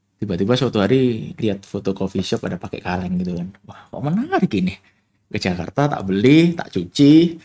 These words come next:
tak bawa pulang. Cari siapa yang jualan nih.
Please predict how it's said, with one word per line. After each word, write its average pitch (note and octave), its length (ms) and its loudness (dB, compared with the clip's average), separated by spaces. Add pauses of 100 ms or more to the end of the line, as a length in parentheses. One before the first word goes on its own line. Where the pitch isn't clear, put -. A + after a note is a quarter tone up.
tak - 120 -10
bawa - 180 -2
pulang. C3 440 0 (680)
Cari G2+ 380 -4
siapa G2+ 260 -2
yang G2+ 100 0
jualan G2 300 2
nih. D#3+ 260 4